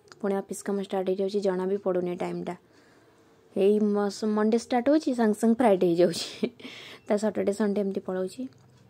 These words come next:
ତ ବୋଉ କହିଲେ, "ଟିକେ ଚା କର, ଟିକେ ଚା ପିଇବା, ବିରିୟାନୀ ହେରିକା ଖାଇ, ମସଲା ମସଲି ଟିକେ ଭଲ ଲାଗୁନି, ଟିକେ ମିଠା ମିଠା ଚା କର." ଚା ବାସ୍ କରିକି ଆଣିଲି. ଅମୁଲ ଚା ଟିକେ କରିକି ଆଣିଲି। ଚା ବିସ୍କିଟ୍ ଟିକେ, ଟିକେ, ଟିକେ ସମସ୍ତେ ଇଭିନିଂରେ ଖାଉଛନ୍ତି। ଦିଦି ଖାଉଛି,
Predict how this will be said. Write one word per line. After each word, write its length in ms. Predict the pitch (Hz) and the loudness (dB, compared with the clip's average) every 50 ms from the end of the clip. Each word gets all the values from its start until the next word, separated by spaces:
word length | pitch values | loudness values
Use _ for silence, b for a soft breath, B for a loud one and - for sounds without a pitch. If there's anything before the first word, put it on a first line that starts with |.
| - _ _ - - _ _ - - - - - - | -20 _ _ -20 -20 _ _ -20 -20 -20 -20 -16 -10
ତ 20 | 185 | -8
ବୋଉ 180 | 180 175 190 185 | -4 -2 -2 0
କହିଲେ, 200 | 180 196 190 190 | 0 0 -2 -2
"ଟିକେ 200 | - 196 - 196 | -2 -2 -4 -4
ଚା 280 | 190 - 214 208 196 | -4 -4 -6 -6 -6
କର, 160 | 180 - 202 190 | -6 -6 -6 -6
ଟିକେ 380 | 190 202 - 202 196 190 185 | -6 -6 -4 -4 -2 -2 -4
ଚା 240 | 185 - 196 196 185 | -4 -4 -6 -6 -6
ପିଇବା, 300 | 180 - 202 190 202 226 - B B B B B B B B B B B B B B - | -4 -4 -4 -4 -4 -6 -6 B B B B B B B B B B B B B B -2
ବିରିୟାନୀ 240 | 196 185 190 185 185 | -2 0 0 0 -2
ହେରିକା 200 | 180 180 185 190 | -2 -2 -4 -4
ଖାଇ, 140 | 180 180 180 | -4 -2 -2
ମସଲା 300 | 185 185 180 - 202 190 | -2 -4 -4 -6 -4 -4
ମସଲି 240 | 190 180 - 190 185 | -4 -4 -4 -4 0
ଟିକେ 140 | - 190 185 | 0 0 0
ଭଲ 160 | 180 175 170 | 0 -2 -2
ଲାଗୁନି, 340 | 170 175 175 180 190 202 202 | -2 -2 -2 0 0 -2 -2
ଟିକେ 140 | 202 202 | -2 -2
ମିଠା 240 | 190 185 185 - - 170 | -2 -4 -4 -4 -8 -8
ମିଠା 160 | 175 180 180 | -6 -6 -6
ଚା 200 | 175 - 185 175 | -4 -4 -6 -6
କର." 200 | 170 - 220 233 277 302 - 254 | -4 -6 -6 -6 -6 -6 -6 -8
ଚା 280 | 220 - - 190 185 180 | -10 -6 -6 -4 -4 -4
ବାସ୍ 240 | 185 185 180 - - | -4 -4 -6 -8 -6
କରିକି 300 | - 190 180 180 180 185 | -4 -4 -4 -2 -4 -4
ଆଣିଲି. 520 | 180 175 175 180 202 254 - - - - _ - - - - _ B B B B B B B B B B | -4 -4 -2 -2 -2 -4 -4 -8 -20 -20 _ -20 -20 -20 -20 _ B B B B B B B B B B
ଅମୁଲ 260 | - 190 185 190 185 | -10 -6 -4 -4 -4
ଚା 120 | 180 - 185 | -2 -4 -2
ଟିକେ 160 | 180 185 180 - | -2 -2 -2 -2
କରିକି 220 | 185 185 180 190 | -4 -4 -2 -2
ଆଣିଲି। 260 | 185 180 185 190 247 294 | -2 -2 -2 0 -2 -2
ଚା 160 | 302 - 220 202 | -2 -2 -4 -4
ବିସ୍କିଟ୍ 360 | 190 190 185 185 - - 190 - | -2 -4 -6 -6 -6 -8 -6 -6
ଟିକେ, 280 | 190 - - - 190 | -6 -8 -6 -10 -10
ଟିକେ, 220 | - - 185 185 185 | -6 -4 -2 -2 -2
ଟିକେ 120 | 180 180 | -2 -4
ସମସ୍ତେ 380 | 185 - 185 180 175 175 - - 185 | -4 -4 -6 -6 -6 -8 -6 -8 -8
ଇଭିନିଂରେ 300 | 175 170 175 180 180 185 | -6 -4 -4 -4 -4 -4
ଖାଉଛନ୍ତି। 540 | 180 - 175 175 - - 175 170 175 208 240 262 - _ - | -4 -6 -8 -8 -6 -8 -10 -8 -6 -6 -8 -8 -10 _ -4
ଦିଦି 240 | 202 185 185 - 185 | -4 -4 -2 -4 -4
ଖାଉଛି, 320 | 180 - 175 175 175 - | -4 -4 -6 -6 -4 -4